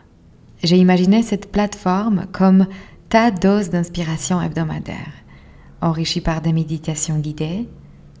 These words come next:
des exercices de visualisation, pour te soutenir dans ta reprogrammation des croyances à ton sujet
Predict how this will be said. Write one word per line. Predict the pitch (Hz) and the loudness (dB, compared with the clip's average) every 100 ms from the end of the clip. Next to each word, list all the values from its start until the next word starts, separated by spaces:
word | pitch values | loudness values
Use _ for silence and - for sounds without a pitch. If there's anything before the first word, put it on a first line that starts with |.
| - | -8
des | 160 165 165 | -2 0 0
exercices | 160 165 165 180 165 | -2 -6 -6 -8 -6
de | |
visualisation, | 165 151 185 175 180 170 160 151 143 - 170 175 233 - - - - - | -6 -4 -6 -4 -4 -4 -4 -6 -10 -8 -6 -4 -6 -10 -20 -20 -20 -10
pour | - 170 | -6 -2
te | 196 | 0
soutenir | - 247 247 233 233 269 - - - - - | 0 -2 2 4 6 2 -2 -18 -20 -20 -4
dans | 170 202 | 2 4
ta | 202 214 | 4 0
reprogrammation | 208 220 220 196 180 175 170 165 - 180 | 0 -2 -2 -4 -2 -2 -2 -4 -4 -2
des | 180 | -2
croyances | 165 - 170 165 170 180 - - - - | -4 -6 -4 -2 -2 -2 -4 -8 -20 -10
à | 165 | -10
ton | - 175 | -2 -2
sujet | 175 - 160 170 175 | -2 -6 -10 -10 -12